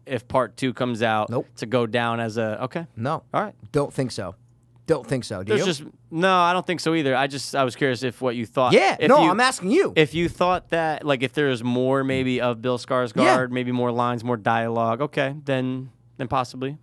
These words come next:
Speaker 1: right? Then maybe. But I'm
Speaker 2: No,
Speaker 1: just saying, you're talking
Speaker 2: see,
Speaker 1: about just
Speaker 2: that's,
Speaker 1: the
Speaker 2: no,
Speaker 1: impact in general?
Speaker 2: doesn't matter. Even if you had an hour more screen time,
Speaker 1: Yeah.
Speaker 2: doesn't matter.
Speaker 1: Just the impact?
Speaker 2: What did I say before, man? In the original,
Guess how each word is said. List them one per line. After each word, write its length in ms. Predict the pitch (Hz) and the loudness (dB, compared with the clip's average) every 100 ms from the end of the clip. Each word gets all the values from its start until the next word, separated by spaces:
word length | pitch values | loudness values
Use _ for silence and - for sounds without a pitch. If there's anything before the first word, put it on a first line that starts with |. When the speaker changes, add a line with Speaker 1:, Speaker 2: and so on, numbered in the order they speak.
| _ _ - | _ _ -4
Speaker 1:
right? 300 | 143 139 - | 0 0 -2
Then 140 | 143 135 | -4 -2
maybe. 360 | 135 135 143 - _ _ | 0 -2 -4 -12 _ _
But 160 | 131 143 | 0 4
I'm 40 | |
Speaker 2:
No, 60 | 156 | 6
Speaker 1:
just 100 | 170 | 6
saying, 140 | 151 | 4
you're 80 | 131 | 2
talking 100 | 156 | 2
Speaker 2:
see, 40 | 147 160 | 4 4
Speaker 1:
about 40 | |
just 80 | - | 4
Speaker 2:
that's, 60 | 156 | 2
Speaker 1:
the 200 | 127 127 | 2 4
Speaker 2:
no, 100 | 170 | 6
Speaker 1:
impact 260 | 139 135 | 6 4
in 100 | 131 | 0
general? 140 | 120 - | 4 4
Speaker 2:
doesn't 120 | 131 | 4
matter. 260 | 135 143 120 | 4 2 -2
Even 200 | 160 170 | -6 -6
if 80 | 143 | -2
you 60 | |
had 100 | 160 | -2
an 60 | 143 | 0
hour 220 | 127 156 | 0 0
more 160 | 160 156 | 0 -2
screen 240 | - 143 | -2 -4
time, 260 | 127 113 98 - | -2 -2 -4 0
Speaker 1:
Yeah. 180 | 147 120 | 2 4
Speaker 2:
doesn't 220 | 147 143 | 2 2
matter. 280 | 139 120 98 | 0 0 -2
Speaker 1:
Just 160 | 127 - | -4 -2
the 140 | 123 | -2
impact? 400 | 117 135 131 - 170 143 _ _ 107 | 0 0 -2 -4 -16 -18 _ _ -8
Speaker 2:
What 100 | 117 | -4
did 80 | 127 | -2
I 80 | |
say 180 | 127 127 | -2 -4
before, 280 | 117 104 123 | -6 -4 -4
man? 280 | 107 101 101 - _ _ _ _ - | -4 -6 -10 -14 _ _ _ _ -12
In 80 | |
the 100 | 101 | -10
original, 540 | 92 104 113 135 143 | -6 -6 -4 -4 -6